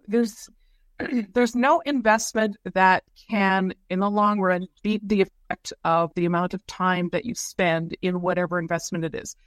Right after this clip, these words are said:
Not everybody is going to be emotionally suited for investments that do this. That's not everybody's cup of tea. It's very stressful. It's, it's not everybody's thing. If you've got thirty years to work with,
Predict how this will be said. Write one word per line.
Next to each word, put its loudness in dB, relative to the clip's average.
Not 2
everybody 0
is 0
going -2
to -8
be -4
emotionally -2
suited 0
for -2
investments 0
that 0
do -4
this. -6
That's -2
not 4
everybody's 2
cup -2
of -6
tea. -4
It's -8
very 2
stressful. -2
It's, -6
it's -4
not 2
everybody's -4
thing. 0
If 0
you've -2
got 2
thirty 0
years 2
to -2
work -4
with, 4